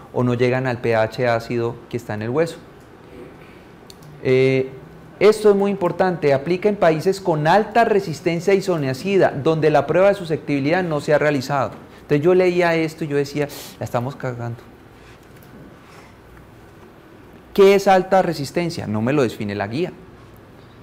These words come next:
Pero el gobierno nunca me ha dicho, "Es que ya tenemos una alta resistencia". Yo lo sé porque tengo mis pacientes con V I H a los que les hago la prueba de susceptibilidad y en ellos yo trato de descartar la resistencia. Pero en los que no se puede descartar la resistencia a la isoniazida,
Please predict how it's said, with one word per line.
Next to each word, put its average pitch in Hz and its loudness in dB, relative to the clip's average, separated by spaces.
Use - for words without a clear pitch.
Pero 131 4
el 127 4
gobierno 120 2
nunca 180 -2
me 135 -2
ha 127 0
dicho, 131 0
"Es 127 -8
que 165 -2
ya 180 0
tenemos 135 -2
una 131 0
alta 117 -2
resistencia". 113 -6
Yo 131 6
lo 151 6
sé 226 2
porque 135 2
tengo 127 2
mis 185 0
pacientes 135 -2
con 143 0
V 117 2
I 127 4
H 143 0
a 180 2
los 170 -2
que - -2
les 117 -2
hago 117 2
la 147 0
prueba 117 0
de 120 -4
susceptibilidad 123 -2
y 175 2
en 110 0
ellos 123 -2
yo 120 0
trato 185 2
de 156 0
descartar 117 -2
la 123 0
resistencia. 135 -8
Pero 135 6
en 131 4
los 127 0
que 123 2
no 143 2
se 208 2
puede 202 4
descartar 151 0
la 156 4
resistencia 147 -6
a - -2
la 151 0
isoniazida, 143 -4